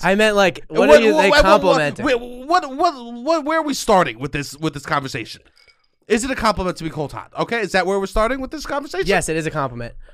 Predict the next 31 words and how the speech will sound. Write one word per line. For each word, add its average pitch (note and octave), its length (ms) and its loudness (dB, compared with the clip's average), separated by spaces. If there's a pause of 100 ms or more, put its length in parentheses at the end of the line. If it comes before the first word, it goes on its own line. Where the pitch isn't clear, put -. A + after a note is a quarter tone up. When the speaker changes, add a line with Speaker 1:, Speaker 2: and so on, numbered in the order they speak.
Speaker 2:
Is G3 100 2
Speaker 1:
I - 40 2
Speaker 2:
that C#4+ 80 6
Speaker 1:
mean, A3 80 8
Speaker 2:
where, A3 80 8
Speaker 1:
like, G3 220 6
Speaker 2:
if - 60 -2
that's D4 180 2
where E4+ 160 0
we D4 60 -4
wanna C4 120 4
Speaker 1:
no, A#3 40 -2
Speaker 2:
start, F#3+ 340 4
we - 60 0
Speaker 1:
I E3+ 100 2
Speaker 2:
can E3 100 -2
start - 220 4
Speaker 1:
mean, G3+ 40 0
Speaker 2:
at, G3+ 200 2
"Is G3 120 -2
it G#3 120 -2
a - 20 -6
compliment F3+ 480 -6
to E3 60 -14
be E3+ 80 -12
called F3 240 -4
hot?" E3+ 280 -2
So G3 120 -10
I D#4 60 -2
don't G4+ 140 0 (140)
know. - 240 0